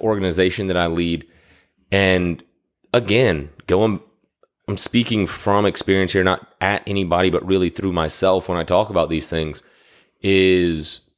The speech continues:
we get so caught up in goals, in productions, things like that, that sometimes we become cold to the emotions of others or the perception of others about us,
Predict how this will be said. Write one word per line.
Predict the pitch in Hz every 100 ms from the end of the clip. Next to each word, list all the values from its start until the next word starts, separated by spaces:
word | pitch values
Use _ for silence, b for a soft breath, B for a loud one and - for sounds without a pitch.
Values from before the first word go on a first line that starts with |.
| _ _ _ _ _ _ _ _ _ _ _ _ _ _ _ _ _
we | 101 101
get | 110 -
so | - 110 120
caught | - 117 107
up | 104 101 - _
in | 98 95 92 90 82 73 80 _ 82
goals, | 85 92 80 73 78 - -
in | 85 85 80 78 71 - _ _ _
productions, | 95 85 90 - - 80 73 71 - - _ _ -
things | 98 90
like | 85 80
that, | 85 85 76 - b b b b b b b _ _ _ _ -
that | 101 92 -
sometimes | - 110 117 110 104 90
we | 90 95
become | 87 - 95 90
cold | - - 98 95 90 80 -
to | - 87 82 78 76 -
the | 85
emotions | 80 85 - 85 78
of | 73
others | 80 78 73
or | 78
the | 76
perception | 76 - 82 78 78
of | 76
others | 73 71 69
about | 69 73 71 73
us, | - -